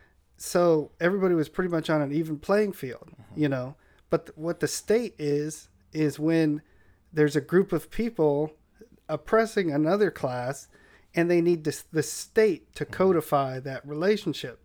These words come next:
Speaker 2: Hundred percent.
Speaker 1: And so we've seen all these different emanations of that, you know, from slavery to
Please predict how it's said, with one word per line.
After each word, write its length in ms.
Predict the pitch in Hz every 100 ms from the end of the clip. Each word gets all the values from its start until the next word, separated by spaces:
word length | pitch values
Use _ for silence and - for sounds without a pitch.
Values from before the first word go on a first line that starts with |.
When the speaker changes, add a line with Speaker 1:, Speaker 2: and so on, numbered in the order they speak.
| _
Speaker 2:
Hundred 240 | - - -
percent. 140 | - -
Speaker 1:
And 100 | 170
so 160 | 180 165
we've 240 | 170 160
seen 320 | 302 240 214
all 380 | 160 180 202 196
these 160 | 196 156
different 340 | 180 196 175
emanations 760 | 165 160 139 160 190 - 135 127
of 160 | 131
that, 360 | 131 127 123 - _ _ - - _ _
you 160 | 151 139
know, 300 | 131 127 135
from 580 | - 165 160 156 143 - _ _ _ _
slavery 640 | - 156 170 156 156 160 156
to 640 | - 151 139 139 135 135